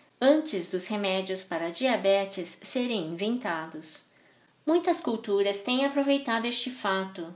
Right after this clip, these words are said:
misturando vinagre com alimentos de alto índice glicêmico,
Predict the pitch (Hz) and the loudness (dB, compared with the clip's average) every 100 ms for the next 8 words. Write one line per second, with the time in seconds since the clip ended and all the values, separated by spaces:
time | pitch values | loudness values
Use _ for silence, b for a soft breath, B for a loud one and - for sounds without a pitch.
0 | - 202 202 - 190 180 175 175 175 180 | -10 -4 -4 0 -2 0 -4 -4 -4 -2
1 | 190 220 247 254 254 277 254 233 233 247 | -2 -4 -4 0 0 0 0 -2 -2 -4
2 | - 240 - 262 285 285 285 220 226 226 | -2 -2 0 4 4 4 -2 0 0 0
3 | 226 240 233 254 247 202 196 190 185 175 | -2 -4 -2 -2 0 -2 -2 -2 -6 -8
4 | 165 | -10